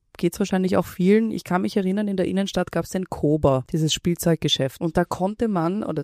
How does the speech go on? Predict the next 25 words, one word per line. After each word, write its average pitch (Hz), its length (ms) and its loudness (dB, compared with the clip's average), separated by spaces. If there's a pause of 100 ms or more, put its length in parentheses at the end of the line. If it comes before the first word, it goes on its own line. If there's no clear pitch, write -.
(140)
weiß 151 240 0
ich 180 60 0
nicht, 175 160 0
ob 151 180 2
man 175 100 6
das 156 160 2
konnte, 180 280 6
es 170 100 2
haben 165 100 2
zumindest 175 360 2
alle 160 200 0
Kinder 180 300 0
gemacht, 170 360 2
im 180 100 0
ersten 156 280 0
Stock - 240 -2
mit 170 120 -4
irgendwelchen 170 280 0
Fahrzeugen 156 720 -4
herumgefahren 165 840 -2
und 165 80 -2
es 160 120 -4
gab 170 180 0
riesige 175 640 -2
Tiere. 190 600 -2